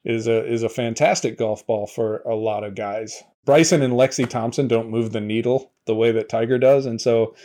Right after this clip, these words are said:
you know, that ball doesn't get the kind of attention. But if, if you're gonna go out and, and take a guess on which one is gonna fit the majority of golfers better, I, you know, of those two, I think the B X is, is probably the one that's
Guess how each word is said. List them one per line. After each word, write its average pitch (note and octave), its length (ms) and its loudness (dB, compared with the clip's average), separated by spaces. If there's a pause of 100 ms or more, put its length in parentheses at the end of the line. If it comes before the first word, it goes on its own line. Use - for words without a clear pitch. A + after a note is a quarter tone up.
(280)
you A#2 100 -4
know, A2+ 120 -2
that B2 260 0
ball A#2 400 2 (340)
doesn't B2 400 2
get A#2 220 0
the A2+ 80 -4
kind A#2 240 -2
of G#2+ 80 -4
attention. A#2+ 580 -4
But G#2+ 280 -2 (180)
if, A2+ 240 -4
if B2 120 -4
you're D#3 100 6
gonna D#3 140 2
go C3+ 180 6
out B2+ 320 6
and, A2 360 -6
and G#2+ 200 -6 (220)
take D#3 220 0
a C#3 60 4
guess A#2+ 320 2
on G#2+ 180 -4
which B2 220 2
one A#2+ 200 0
is A2 120 -6
gonna G#2+ 200 -6
fit - 520 0 (140)
the A#2 140 -4
majority A2 440 0
of G#2+ 140 -6
golfers G#2+ 460 -2
better, A2 600 -4 (480)
I, A2 220 -6 (220)
you G2 180 -12
know, G2+ 220 -12
of A2+ 180 -2
those A2+ 260 2
two, B2 280 0
I A2 40 0
think A2 200 -8
the G2+ 80 -12
B G#2 200 -6
X G#2+ 280 -6
is, G2+ 240 -12
is A2 160 -14
probably G#2 480 -6
the G2+ 80 -8
one G2+ 200 -8
that's G2+ 220 -12